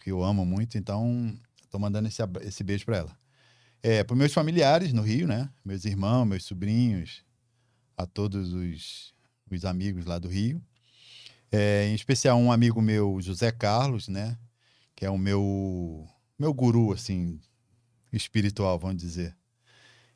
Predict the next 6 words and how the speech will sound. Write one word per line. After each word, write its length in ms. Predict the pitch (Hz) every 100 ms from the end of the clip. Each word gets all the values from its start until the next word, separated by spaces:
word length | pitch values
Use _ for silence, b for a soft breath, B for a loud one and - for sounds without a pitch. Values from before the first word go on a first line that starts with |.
| _
E 1000 | 95 95 95 95 92 92 92 92 92 87 - _ 107
um 100 | 104
abraço, 480 | 90 101 117 -
Zé 160 | 95 98
Carlos, 500 | - 95 110 135 117
né? 240 | 95 107